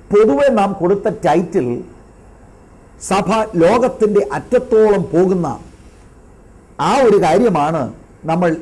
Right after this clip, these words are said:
ഈ ഒരു വിഭജനത്തിൽ പഠിക്കുന്നത്. എന്നാലും പന്ത്രണ്ടാമത്തെ അധ്യായം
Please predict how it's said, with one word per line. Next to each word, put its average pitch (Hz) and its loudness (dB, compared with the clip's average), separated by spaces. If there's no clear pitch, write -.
ഈ 214 0
ഒരു 175 2
വിഭജനത്തിൽ 170 0
പഠിക്കുന്നത്. 156 -2
എന്നാലും 185 -2
പന്ത്രണ്ടാമത്തെ 269 0
അധ്യായം 156 -2